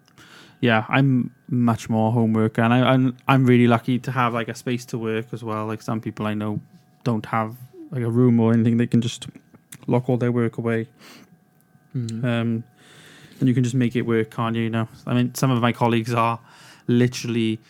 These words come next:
Speaker 1: like, just sat on the living, their living room couch and stuff 'cause they got nowhere else to work or something.
Speaker 2: Yeah, then I can
Speaker 1: You know?
Speaker 2: imagine that you'd rather work in the office in that case.
Speaker 1: Yeah, they do. They do. Yeah, they live in a s-, small, small place or whatever.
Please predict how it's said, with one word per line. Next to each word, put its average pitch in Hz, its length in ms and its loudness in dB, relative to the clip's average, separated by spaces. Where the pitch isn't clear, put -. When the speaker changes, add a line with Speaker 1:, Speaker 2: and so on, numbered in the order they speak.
Speaker 1:
like, 113 220 -4
just - 160 -10
sat 117 180 -2
on 113 120 -6
the 113 80 -2
living, 113 320 -4
their 113 240 -2
living 113 220 0
room 110 180 -2
couch 110 380 -4
and 107 100 -8
stuff - 360 -8
'cause 117 120 -4
they 120 80 2
got 107 100 2
nowhere 110 220 0
else 107 160 -4
to - 80 -4
work 110 280 -2
or 120 100 -6
something. 113 220 -2
Speaker 2:
Yeah, 107 140 0
then 120 340 -4
I 117 160 -6
can 117 180 -6
Speaker 1:
You - 20 -4
know? 113 60 -4
Speaker 2:
imagine 113 300 -4
that 110 200 -8
you'd 113 160 -6
rather 110 240 -2
work 107 300 -2
in 107 60 -6
the 101 100 -6
office 104 420 -14
in 104 120 -12
that 92 200 -12
case. - 380 -14
Speaker 1:
Yeah, 117 340 4
they 117 260 2
do. 110 340 0
They 110 180 -2
do. 110 140 -8
Yeah, 104 460 -10
they 113 140 -8
live 110 120 -2
in 107 120 -6
a - 20 -10
s-, - 140 -16
small, 113 500 -10
small 110 260 -4
place 113 340 -4
or 110 120 -4
whatever. 110 460 -2